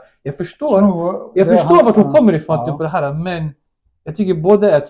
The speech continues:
Speaker 1: fault lite där. Att så här, du ska inte sitta och liksom kolla upp på de här bilderna hela tiden heller. Men att du borde inte heller vara så osäker i dig
Speaker 2: Ja, men
Speaker 1: själv
Speaker 2: det,
Speaker 1: att jag
Speaker 2: det
Speaker 1: ska
Speaker 2: beror
Speaker 1: sitta
Speaker 2: väl
Speaker 1: och göra
Speaker 2: på
Speaker 1: någonting bara för att jag sitter och likar några bilder eller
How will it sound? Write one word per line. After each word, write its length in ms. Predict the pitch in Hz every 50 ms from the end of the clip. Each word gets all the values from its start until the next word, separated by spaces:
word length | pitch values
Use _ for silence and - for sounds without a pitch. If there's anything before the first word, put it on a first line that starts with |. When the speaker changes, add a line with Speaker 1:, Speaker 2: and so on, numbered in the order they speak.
| _ _
Speaker 1:
fault 360 | 170 156 127 117 - _ _ _
lite 180 | 127 120 - 117
där. 340 | 113 113 101 95 98 113 120
Att 120 | - _
så 60 | _ 131
här, 180 | 113 117 123 127
du 100 | 160 175
ska 140 | - -
inte 140 | 156 156 - _
sitta 180 | 156 _ 147 139
och 100 | 135 131
liksom 500 | 131 131 - 127 117 113 107 107 117 _ _ _ _ _ _ _ _
kolla 300 | _ - - 127 131 135
upp 100 | 127 127
på 60 | -
de 60 | 131 127
här 60 | 127 117
bilderna 240 | 127 131 127 131 123
hela 140 | 120 117 113
tiden 260 | - - 156 135 127
heller. 380 | 151 165 135 107 117 165 226 - _ _ _ _ _ _ _ _ _
Men 280 | 107 127 147 151 147 143
att 200 | 135 - - - - - - _
du 560 | 123 - _ _ 156 165 175 170 165 160 143
borde 240 | 139 139 151 151 151
inte 140 | 151 147
heller 320 | 131 143 156 151 147 143 135
vara 340 | 127 127 135 135 135 135 127
så 200 | - - 143 -
osäker 500 | 170 165 151 - - 180 165 151 - _ 131
i 20 |
dig 80 | 123 127
Speaker 2:
Ja, 60 | 127
men 100 | 131 135
Speaker 1:
själv 180 | 175 180 165 147
Speaker 2:
det, 60 | 139
Speaker 1:
att 240 | 127 - - 131 131
jag 140 | 139 151
Speaker 2:
det 40 | 147
Speaker 1:
ska 120 | 143 143 160
Speaker 2:
beror 100 | 175 175
Speaker 1:
sitta 100 | 175 175 170
Speaker 2:
väl 100 | 180 170
Speaker 1:
och 60 | 143 131
göra 120 | 143 147 156
Speaker 2:
på 40 |
Speaker 1:
någonting 300 | 151 139 139 - 131 127
bara 120 | 123 127 117
för 120 | - 131
att 0 |
jag 80 | 120 -
sitter 280 | _ 127 _ _ 127
och 60 | 127 131
likar 180 | 127 - 135
några 120 | 123 120 110
bilder 400 | 110 - 143 147 143 127 131 113
eller 320 | - 117 120 120 117 113